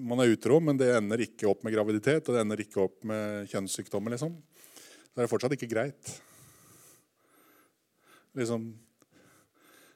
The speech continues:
man har kanskje slippet unna med det, egentlig. Men, altså, motivasjonen for å synde kan ikke være at du blir tatt.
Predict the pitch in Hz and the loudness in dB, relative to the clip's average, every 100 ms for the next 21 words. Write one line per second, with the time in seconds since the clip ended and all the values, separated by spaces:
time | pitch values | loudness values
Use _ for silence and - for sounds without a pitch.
0 | _ _ _ 370 156 127 120 113 117 113 | _ _ _ -20 -14 -6 -6 -6 -6 -6
1 | 117 110 117 110 117 120 113 95 95 104 | -4 -4 -4 -4 -4 0 -2 0 -2 -4
2 | 107 117 101 98 147 156 - _ _ - | -4 -4 -4 -4 -8 -12 -18 _ _ -20
3 | - _ _ _ - _ _ - - - | -20 _ _ _ -20 _ _ -20 -20 -16
4 | 117 120 - - - - _ _ - - | -12 -12 -12 -20 -20 -20 _ _ -20 -20
5 | - - _ - 120 127 131 _ _ - | -20 -20 _ -6 -2 -2 -4 _ _ -12
6 | 151 135 143 139 - 120 131 139 139 135 | -2 4 6 6 8 10 8 6 4 6
7 | 143 113 113 120 123 120 135 117 107 123 | 4 4 0 0 0 2 4 6 4 2
8 | 113 127 - 156 - - | 0 0 2 -2 -2 -10